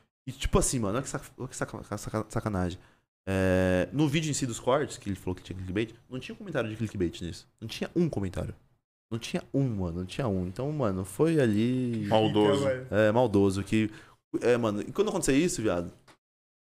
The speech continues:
Speaker 1: tipo, não, não aceita só esses bagulho, não. Se alguém te ba-, bater em você e falar alguma coisa, bate de frente também, mano. Eu aceitei muito e fiquei muito ruim, mano.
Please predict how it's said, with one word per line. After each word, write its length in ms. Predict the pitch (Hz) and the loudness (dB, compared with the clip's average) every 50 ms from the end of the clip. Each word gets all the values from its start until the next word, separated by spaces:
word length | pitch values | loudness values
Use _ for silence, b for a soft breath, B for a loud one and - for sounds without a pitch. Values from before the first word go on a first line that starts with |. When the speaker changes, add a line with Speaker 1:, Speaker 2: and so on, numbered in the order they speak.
| _ _ _ _ _ _ _ - | _ _ _ _ _ _ _ -12
Speaker 1:
tipo, 120 | - - | -8 -8
não, 300 | 139 131 143 175 185 - | -6 -6 -6 -6 -6 -6
não 240 | 151 160 190 226 262 | -6 -4 -4 -2 -2
aceita 280 | 240 - - 160 143 139 | -2 -2 -2 -2 -2 0
só 140 | - - 135 | 0 0 0
esses 180 | 123 - 120 113 | 0 0 -2 0
bagulho, 260 | 117 104 104 104 107 | 0 0 2 0 0
não. 140 | 101 92 95 | 0 -2 -4
Se 60 | 107 | -4
alguém 160 | 104 104 107 | -4 -4 -6
te 240 | 104 - - 101 - _ _ - | -6 -8 -12 -14 -14 _ _ -2
ba-, 160 | - - - | -2 0 2
bater 280 | - 95 95 - 107 | 2 0 0 0 -2
em 40 | 104 | -6
você 200 | 98 95 - - | -6 -6 -6 -6
e 20 | - | -4
falar 160 | - 104 101 | -2 -2 0
alguma 180 | 98 104 98 | 0 -2 -2
coisa, 160 | 95 104 98 - - _ b b b b _ _ _ - | -4 -6 -8 -12 -16 _ b b b b _ _ _ 0
bate 200 | - 180 - 175 | 0 0 0 0
de 60 | 151 - | 0 0
frente 160 | 147 139 - | 0 2 2
também, 180 | - 113 104 95 | 2 2 4 4
mano. 120 | 95 95 | 6 6
Eu 100 | 120 147 | 6 6
aceitei 360 | 156 160 - - 202 170 156 139 | 6 4 4 4 4 4 4 4
muito 260 | 127 135 151 - - | 4 2 2 2 2
e 40 | 147 | 2
fiquei 180 | - - 151 | 2 4 4
muito 240 | 135 143 - - 196 | 4 4 4 4 4
ruim, 140 | 151 135 123 | 6 6 4
mano. 200 | 107 98 92 90 | 4 2 0 -2